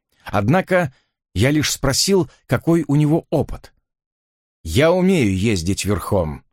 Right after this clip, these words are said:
решительно заявил он. "На скаковых лошадях?" "Я умею ездить верхом". Это мне ни о чем не говорило. Я попробовал еще раз. "Ты когда-нибудь участвовал в каких-либо скачках?" "В любительских".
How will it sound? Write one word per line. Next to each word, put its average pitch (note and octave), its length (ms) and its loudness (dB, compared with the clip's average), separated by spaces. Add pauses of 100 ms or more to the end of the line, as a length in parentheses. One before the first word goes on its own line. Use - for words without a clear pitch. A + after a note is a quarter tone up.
(140)
решительно F#2+ 540 -2
заявил F2 360 0
он. D#2 220 -4 (480)
"На F#2+ 320 4
скаковых D3 580 -2
лошадях?" E2+ 520 -4 (500)
"Я A#2 320 2
умею C#3 800 0 (100)
ездить G2 760 -2
верхом". F#2 840 -2 (840)
Это A2 200 -2
мне A2 140 2
ни G#2+ 120 4
о G#2+ 80 0
чем F#2 180 -2
не F2 80 0
говорило. F2+ 460 -4 (340)
Я A#2+ 240 0
попробовал D3 520 -2
еще A#2+ 300 0
раз. F2 220 -6 (460)
"Ты G#2 140 0
когда-нибудь F#2+ 760 -2
участвовал G2+ 600 -2
в - 80 -10
каких-либо F2 480 -4
скачках?" - 500 -6 (880)
"В D#2 100 -4
любительских". B2 840 -2